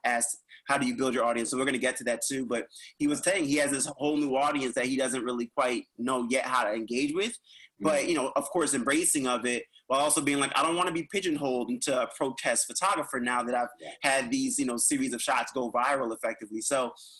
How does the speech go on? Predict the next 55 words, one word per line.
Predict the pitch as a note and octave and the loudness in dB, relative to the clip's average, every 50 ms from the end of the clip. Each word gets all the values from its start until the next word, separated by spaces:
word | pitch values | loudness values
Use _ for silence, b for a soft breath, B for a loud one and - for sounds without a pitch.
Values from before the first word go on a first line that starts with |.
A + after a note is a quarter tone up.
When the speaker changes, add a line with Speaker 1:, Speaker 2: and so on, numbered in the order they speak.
| B B - | B B 0
Speaker 1:
um, | C3+ C3+ C3 B2+ B2+ B2+ - - _ - _ | 0 2 2 2 0 -2 -4 -8 _ -8 _
you | - D3+ | 0 2
know, | C#3+ C#3+ C3+ C#3 | 2 2 2 2
it, | C3+ D3+ D3 - _ - b b b b b b b _ _ - | 0 -2 -4 -6 _ -20 b b b b b b b _ _ -2
i-, | E3+ E3 - | -2 0 2
in, | E3+ F#3+ G3 F#3+ - | 2 0 0 0 0
in | - E3+ F#3 F#3+ | 0 0 2 2
this | F#3 E3 - | 4 4 4
space | - - E3+ D#3+ - | 4 2 2 0 0
of | D3+ | 0
change, | B2 - D#3 D3+ D#3 C#3+ | 0 -2 0 0 0 0
it's | C3+ B2 | -2 -4
still | - - D3+ D3 D3 | -2 0 0 0 2
very | C3 C#3 C#3 C3+ | 2 2 2 2
important | C3 A2+ - D3+ C#3 B2 B2+ | 0 -2 -2 -4 -2 -2 -2
to | B2+ B2 | -2 -2
realize | A#2+ B2+ B2+ B2 A#2+ A#2+ A#2+ - | -2 0 2 2 2 0 0 0
as | - C3 C3 C3 B2+ | 0 2 2 2 0
a | B2 A#2+ | 0 -2
founder, | - - B2+ B2 B2+ C3 B2 B2 B2 A#2+ A#2+ | 0 0 2 2 2 0 0 0 0 0 0
as | A#2+ A#2+ | -2 -2
an | A#2 | -2
entrepreneur, | A#2 A#2 - - - A#2 A#2+ B2+ B2+ B2 | -4 -4 -4 -6 -8 -6 -4 -2 -2 -2
you're | A#2+ A#2 A#2 | -2 -2 -4
still | - - C3+ B2+ | -4 -4 -4 -2
the | A#2+ A2+ | -2 -2
North | A#2 B2 A#2 A2 | -2 -2 -2 -4
Star. | - - A2+ A2+ B2 C#3 D3+ E3 | -4 -2 0 0 2 2 2 0
Like, | C#3+ A#2+ - - | -2 -4 -6 -6
and | B2 B2 | -6 -4
you | A#2+ A#2+ B2 | -2 -2 0
have | C3 B2+ A#2+ - | 0 -2 -2 -2
to | - B2+ | -4 -4
know | B2 A#2+ A#2+ A#2 A#2 - b b b b b | -2 -2 -2 -2 -4 -6 b b b b b
where | - C3 | -2 0
do | C#3 C#3 | 2 2
you | C3+ | 2
wanna | B2+ A#2+ G#2+ | 2 0 0
take | G2 - - D3 C#3+ C#3 - | 0 0 0 0 -2 0 -2
your | B2+ A#2 A2+ | -4 -4 -2
business, | G#2 A#2 A#2+ A2+ G#2 A#2 A2 G#2+ - - b b b b b - | -2 -2 -2 -2 -4 -4 -4 -4 -4 -6 b b b b b -2
um, | B2+ C3 C3+ | -2 0 2
while | D3 D3+ | 2 2
still | D3 - F3+ F3+ | 2 2 0 0
being | E3 D#3+ D#3+ | 2 2 2
able | E3 D#3+ | 2 2
to | D#3 C#3+ | 2 2
be | C#3+ C#3 | 0 0
flexible | - D#3 D3+ - - D#3 C3+ C#3 C#3 | 0 0 0 0 0 -2 0 0 0
enough | C3+ C3+ C3 C3 B2+ B2+ - - | 0 2 2 2 2 0 -2 -4
and | A#2+ A#2+ | -4 -4
amenable | A2+ A#2+ C3+ D3+ D#3 C#3 B2 C3 B2 | -2 0 0 0 0 0 -2 -2 -2
enough | B2 B2 B2 A#2 A#2 - | -2 -2 -2 -2 -4 -4
to | A2+ | -8
change | - - - C#3+ D3+ E3 D3 C3+ B2 B2 A#2+ - | -8 -4 -4 -2 0 0 0 -2 -2 -4 -6 -10